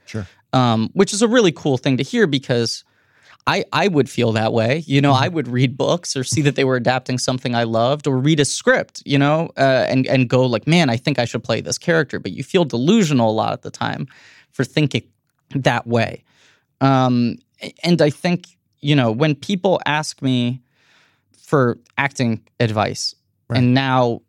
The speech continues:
Speaker 2: sort of after the show, the advice is more kind of career advice.
Speaker 1: Sure.
Speaker 2: You know, it's not how to act, it's, like, how to build a career. And I, I think a lot of it you can't control. And a lot of it sort of happens by accident.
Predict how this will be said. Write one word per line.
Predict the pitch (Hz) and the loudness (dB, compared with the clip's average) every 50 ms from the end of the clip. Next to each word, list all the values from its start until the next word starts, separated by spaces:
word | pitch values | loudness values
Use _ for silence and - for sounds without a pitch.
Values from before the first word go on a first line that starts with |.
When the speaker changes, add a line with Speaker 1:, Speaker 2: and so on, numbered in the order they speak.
| - | -12
Speaker 2:
sort | - - - 156 139 | -10 -4 -2 0 2
of | 117 | 2
after | 92 127 135 - - 135 | 2 2 0 0 -2 -2
the | 113 110 | -2 -4
show, | - - - 139 131 123 | -2 0 2 2 4 2
the | 113 120 127 | 2 0 -2
advice | 117 107 123 123 117 - - | 0 0 0 0 0 -2 -4
is | 120 - | -4 -2
more | 127 117 117 113 | 0 0 0 -2
kind | - - 135 120 113 117 | -2 -2 -2 -2 -2 -4
of | - _ | -6 _
career | - - 147 127 123 131 147 170 | -4 -2 0 2 2 2 0 0
advice. | 190 180 - 220 226 233 220 - - - - _ | 0 0 0 2 2 2 0 0 -2 -4 -4 _
Speaker 1:
Sure. | - - - 127 120 101 - _ | -8 -4 -4 -2 -4 -4 -8 _
Speaker 2:
You | - 160 | 0 2
know, | 160 160 | 2 2
it's | 156 151 - | 2 2 0
not | 175 156 139 | 0 0 0
how | 131 139 151 143 | 0 0 0 0
to | 143 139 - | 0 0 0
act, | 135 139 151 147 - 151 | 0 -2 -2 -4 -6 -8
it's, | 131 - - | -8 -4 -4
like, | 127 117 - | -4 -4 -2
how | 143 135 135 | -4 -4 -4
to | 131 | -4
build | 123 127 131 131 123 | -4 -2 -2 -2 -2
a | 131 | -4
career. | - - - 127 127 127 139 156 165 170 165 - - | -6 -6 -6 -6 -4 -2 -2 -2 -4 -4 -6 -8 -6
And | - 131 131 127 117 - _ - - | -2 -2 -2 -2 -4 -6 _ -14 -12
I, | - - - _ 147 | -12 -12 -8 _ -4
I | 170 | -2
think | 170 - 247 233 | 0 0 0 2
a | 220 | 2
lot | 180 160 170 190 208 | 2 2 2 2 2
of | 196 | 0
it | 180 156 | 0 -2
you | - 143 | -4 -6
can't | - - 151 143 - | -4 -4 -4 -4 -2
control. | 135 120 - - 131 127 131 139 - - _ _ _ _ _ _ _ _ _ _ _ _ _ | -4 -4 -2 0 0 0 0 -2 -4 -8 _ _ _ _ _ _ _ _ _ _ _ _ _
And | - 135 135 | 0 2 4
a | 131 | 4
lot | 127 131 135 131 | 4 2 2 0
of | 127 | -2
it | 135 - | -4 -6
sort | - - 123 | -6 -6 -6
of | 113 | -4
happens | 123 131 123 - 127 123 - | -4 -4 -4 -4 -4 -4 -2
by | - 120 | -2 -2
accident. | 110 107 113 120 - - - - 156 156 156 - - | 0 0 -2 -2 -4 -6 -6 -6 -4 -4 -4 -6 -10